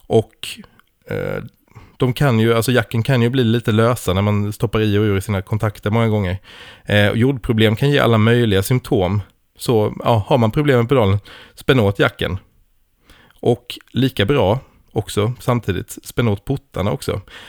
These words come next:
Eh, jag har varit med om pedaler som har plastjack, det vill säga att de jordar inte via jacken, men att de jordat via en putt istället. Och just i det fallet på den pedalen så, eh, löste det brumproblem när jag spände åt putten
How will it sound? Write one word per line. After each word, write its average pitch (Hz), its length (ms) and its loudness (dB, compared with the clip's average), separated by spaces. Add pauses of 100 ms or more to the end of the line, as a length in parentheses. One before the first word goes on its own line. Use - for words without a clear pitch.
Eh, 123 100 0
jag 113 300 4
har 117 60 4
varit 123 240 2
med 135 200 4
om 135 120 0
pedaler 107 440 2
som 107 160 0
har 113 100 2
plastjack, - 720 -4
det 120 60 0
vill 110 80 -2
säga 113 100 2
att 101 60 -4
de 107 280 2
jordar 110 280 2
inte 110 280 -2
via 117 80 4
jacken, 113 380 -2
men 104 140 0
att 101 120 0
de 104 100 0
jordat 104 340 0
via 95 140 0 (140)
en 95 280 0
putt - 280 -6
istället. - 480 -8 (540)
Och - 420 -2
just - 380 -4
i - 20 -2
det 113 140 2
fallet 92 480 -4
på - 60 -10
den 98 160 -2
pedalen 90 540 -4
så, 87 460 -6 (120)
eh, 85 60 -6 (440)
löste 107 400 0
det 101 160 2
brumproblem 98 800 -2 (280)
när 101 180 -4
jag 90 300 -4
spände 92 380 -6
åt - 460 -8
putten - 400 -10